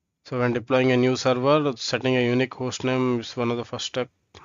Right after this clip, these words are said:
So you know about it. I don't need to explain why we use host names. So host name C T L,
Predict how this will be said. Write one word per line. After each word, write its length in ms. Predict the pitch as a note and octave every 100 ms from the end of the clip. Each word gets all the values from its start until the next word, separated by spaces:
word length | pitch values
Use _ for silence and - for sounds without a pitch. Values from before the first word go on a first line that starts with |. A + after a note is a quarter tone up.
| - _ _ _
So 140 | -
you 160 | B2 A#2+
know 140 | B2
about 300 | B2+ B2 A#2+
it. 100 | B2
I 80 | B2+
don't 160 | A#2 A#2+
need 160 | A#2
to 220 | B2 A#2+ A#2
explain 500 | A2 - A#2+ A#2 A2+
why 160 | A2+
we 440 | A2+ A2+ A2 A2 - -
use 420 | A#2 A2+ A2 -
host 320 | A2+ G#2+ -
names. 400 | A#2 A#2 - - _ _ _ _ _ _ _ _ _ _ _ _ _ _ _ _ _ _ _ _ _ _ _ _ _ _ _ -
So 160 | - A#2
host 320 | C3 B2 D3
name 140 | C#3+
C 160 | - C3+
T 140 | C#3+
L, 260 | F3 A#3